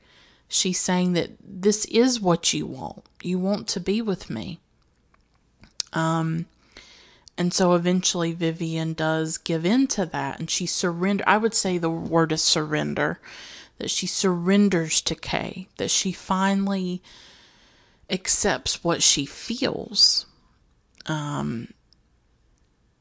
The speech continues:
and so, yeah, and there's, yeah, I would say that's it.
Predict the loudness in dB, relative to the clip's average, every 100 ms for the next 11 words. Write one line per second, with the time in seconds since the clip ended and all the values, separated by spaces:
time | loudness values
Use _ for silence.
0 | _ _ _ _ _ _ _ -2 0 2
1 | 4 4 2 0 -6 -14 -20 -20 -14 -8
2 | -4 -2 0 2 2 2 0 -2 -8 -20
3 | -20 -20 _ _ _ _ _ _ _ -20
4 | _ _ _ _ _ _ _ _ _ _
5 | 0 0 0 -6 -20 _ _ _ -14 -6
6 | -2 -2 0 -2 -2 -4 -6 -6 -6